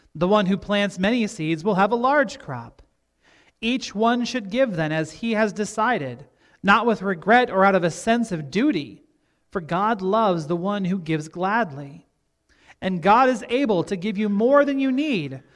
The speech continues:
so that you will always have all you need for yourselves and more than enough for every good cause. As the scripture says, "He gives generously to the needy,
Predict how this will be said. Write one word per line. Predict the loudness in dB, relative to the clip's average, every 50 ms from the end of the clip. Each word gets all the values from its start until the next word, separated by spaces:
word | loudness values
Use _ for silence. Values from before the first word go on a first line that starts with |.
| _ _ -6
so | -2 2 2
that | 4
you | 4 4
will | 2 2 2
always | 2 2 4 4 4 2 0 -2 -4
have | -2 0 0 2 0
all | 0 2 2 2 4 2
you | 0 0 -2
need | -4 -4 -4 -4 -6 -6
for | -6 -6
yourselves | -4 -4 -4 -4 -6 -4 0 0 2 2 2 0 0 -2
and | -2 -2 -2 0
more | 0 0 2 4 4 4 4
than | 2 0 -2
enough | -2 -2 0 0 0 0 -2 -4 -8
for | -6 -6 -4
every | -4 -4 -6 -4 -4 -6 -6
good | -4 -2 -2 -2 -4 -6
cause. | -8 -6 -2 -2 -2 -2 -4 -6 -10 -14 -18 -20 -20 -20 _ _ _ _ _ _ _ _ _ -4
As | -4 -4 -2
the | -4 -10 -12
scripture | -14 -16 -10 -4 -4 -4 -4 -4 -6 -6 -6
says, | -6 -6 -4 -2 -2 0 0 0 -2 -4
"He | -6 -8 -6
gives | -2 -2 -2 -2 -2 -4 0
generously | 0 2 2 4 2 0 0 -2 -4 -4 -4 -4
to | -4 -6
the | -8 -6 -6 -6
needy, | -4 -4 -4 -6 -6 -8 -12 -12 -14 -18